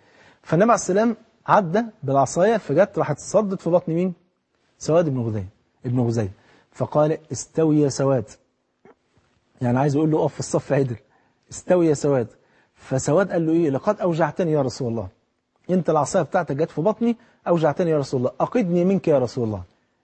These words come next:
يعني خليني بقى إن أنا أقتص منك زي ما ضربتني،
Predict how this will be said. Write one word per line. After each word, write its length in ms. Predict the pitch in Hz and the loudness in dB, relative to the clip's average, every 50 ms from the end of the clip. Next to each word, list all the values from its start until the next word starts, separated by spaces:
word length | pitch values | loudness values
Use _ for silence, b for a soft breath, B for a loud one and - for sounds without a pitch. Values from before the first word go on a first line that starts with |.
| _ _ | _ _
يعني 500 | 135 151 165 160 156 156 160 160 160 156 | 0 0 0 0 0 -4 -4 -2 -4 -4
خليني 440 | - - 156 147 139 156 208 202 180 | -4 -2 -2 -2 0 0 0 2 2
بقى 120 | 185 202 | 0 0
إن 140 | 175 160 170 | 0 0 0
أنا 100 | 185 185 | 0 -2
أقتص 460 | 170 - - _ 208 214 - - - | -2 -4 -4 _ -6 -4 -4 -4 -4
منك 320 | 175 180 220 226 220 214 160 | -2 0 0 0 0 0 0
زي 220 | 135 160 214 247 | 0 2 2 2
ما 120 | 233 220 214 | 2 2 0
ضربتني، 540 | 190 226 202 - - - 240 254 277 269 | 2 0 -2 -2 0 -2 0 2 2 0